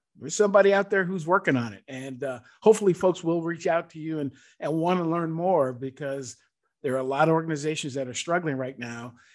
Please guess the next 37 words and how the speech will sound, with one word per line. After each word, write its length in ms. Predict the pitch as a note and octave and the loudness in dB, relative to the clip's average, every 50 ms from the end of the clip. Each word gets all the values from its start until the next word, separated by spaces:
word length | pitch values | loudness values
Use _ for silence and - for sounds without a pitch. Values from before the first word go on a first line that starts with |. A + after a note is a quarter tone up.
| _ _ _ | _ _ _
and 200 | - F3+ D#3+ D#3+ | 2 4 4 6
many 240 | F#3 A#3+ C#4+ C4+ G#3 | 8 8 8 8 8
that 200 | E3 F3 F3+ - | 6 4 4 4
actually 340 | F#3 G#3+ A3 - G3+ F3+ E3 | 4 2 2 2 0 0 0
wanna 180 | F3+ F3 D#3+ | 0 0 -2
get 180 | C3 C#3+ C#3 - | -2 -2 -4 -4
better 320 | - A#2 G#2 E2+ D2 - _ _ _ - | -6 -10 -12 -14 -16 -20 _ _ _ -8
and, 180 | C#3+ C3 - - | -8 -8 -8 -8
and 320 | - C#3+ C3+ B2+ B2+ B2 - | -8 -8 -8 -6 -8 -6 -4
see 280 | - - - G3+ G3+ | -4 0 2 2 2
that 180 | F3+ F3+ F3 - | 2 0 -2 -2
this 180 | F3+ F3 E3 E3+ | -2 -2 -2 -4
is 140 | D#3+ C3+ | -6 -6
important 600 | D#3 D3 C#3+ - D3+ D3+ D3 - - C#3+ D3+ C#3+ - - - - - _ - | -6 -8 -6 -4 -4 -2 -2 -2 -4 -6 -8 -8 -10 -14 -20 -20 -16 _ -6
and 120 | C#3+ C3 | -4 -2
haven't 320 | D3 D#3 E3 D#3 D3+ C3 - | 0 2 2 0 0 -2 -2
quite 200 | - D#3+ D#3+ - | 0 0 0 -2
figured 340 | - E3+ D#3+ C#3+ D3+ C#3 | -4 -6 -4 0 0 0
it 60 | C#3 C#3+ | 0 0
out. 240 | C#3 C#3 C#3 - | -2 -2 -4 -6
So 300 | - - D3+ C#3 C3 - _ _ _ _ _ _ | -8 -6 -6 -4 -6 -8 _ _ _ _ _ _
hopefully, 580 | _ - G#3+ G3+ - - F3 D#3+ D3+ C#3+ C#3+ D3+ | _ 6 6 6 6 4 4 4 4 4 0 -4
uh, 160 | D3 C3+ C3 | -6 -8 -6
some 240 | B2+ - - F3 D#3 | -6 -4 -2 -2 0
of 60 | D#3 | 0
those 140 | D3 C#3+ - | -2 -2 -2
folks 260 | - D#3+ D3+ - - | -2 -2 -2 -2 -4
will 80 | D3+ D3+ | -6 -6
reach 160 | D#3 C#3+ - | -2 2 4
out 160 | D#3+ D3+ - | 4 4 4
to 60 | D#3 | 2
you. 60 | D#3+ E3 | -2 0
You 140 | D#3+ F#3+ | 0 2
can 100 | F#3+ G#3+ | 4 4
also 360 | F#3+ F#3+ G3 F#3+ - F#3+ F3+ E3 | 6 4 4 2 0 0 0 0
reach 300 | D#3+ E3 F3+ E3+ - F#3 | -2 -4 -6 -4 -2 0
out, 240 | D#3+ D#3+ D#3 - | 2 2 0 0